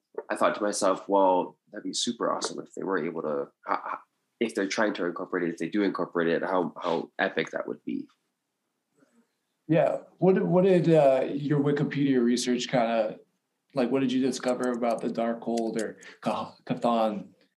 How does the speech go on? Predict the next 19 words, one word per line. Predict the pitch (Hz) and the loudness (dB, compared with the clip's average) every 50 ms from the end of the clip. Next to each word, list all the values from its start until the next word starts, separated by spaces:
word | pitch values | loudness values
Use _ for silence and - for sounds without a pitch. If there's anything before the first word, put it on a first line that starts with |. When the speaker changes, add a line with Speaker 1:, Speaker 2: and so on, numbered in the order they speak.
| _ _ _ _ | _ _ _ _
Speaker 2:
from | - - 113 110 | -6 -4 -4 -2
that? | - 98 98 - - - - _ _ _ _ _ _ _ _ - | -2 -2 -2 -2 -4 -8 -14 _ _ _ _ _ _ _ _ 0
Speaker 1:
Uh, | - 151 147 135 | 2 2 4 4
so | 147 - - 160 147 135 | 4 4 6 4 4 4
Chthon, | - - 156 143 - - - 139 151 175 196 208 208 139 | 4 2 2 2 2 2 2 4 6 6 4 4 4 4
isn't | 107 123 123 117 143 170 202 214 180 - - _ - - | 4 4 4 2 2 2 2 2 0 -4 -6 _ -12 -6
Chthon | - 175 160 - - 117 113 117 120 120 123 123 | -6 -6 -6 -2 0 2 4 4 4 4 2 2
supposed | - - - 131 113 - 113 117 117 - | 0 -2 -2 -2 0 0 0 0 0 -2
to | - 123 113 | -2 -4 -2
be | - | 0
based | 104 101 107 - - - | 0 0 0 0 2 2
off | 78 95 113 113 - 107 | 2 2 2 2 2 2
of, | 101 104 104 95 - - | 2 2 2 0 -4 -4
um, | - 98 95 92 92 90 90 87 87 80 78 76 - | -4 -2 0 2 2 2 2 2 0 -2 -4 -6 -4
J | - 110 104 | -2 -2 -2
P | 101 - 113 95 | 0 0 -2 0
Lovecraft's | 78 80 82 78 - - - 110 98 107 113 - | 2 2 2 0 0 -2 -2 -2 -2 0 -2 -4
character? | - - 120 113 117 113 - - - 135 143 143 - _ _ _ _ _ _ _ _ _ _ _ _ _ _ _ _ _ _ _ _ _ _ _ _ _ _ _ _ _ _ _ _ _ _ _ _ _ - | -2 -2 0 0 0 -2 -6 -6 -6 -6 -6 -8 -12 _ _ _ _ _ _ _ _ _ _ _ _ _ _ _ _ _ _ _ _ _ _ _ _ _ _ _ _ _ _ _ _ _ _ _ _ _ -16
Speaker 2:
Maybe. | 131 - - - - 135 123 - | -16 -16 -12 -8 -8 -6 -8 -8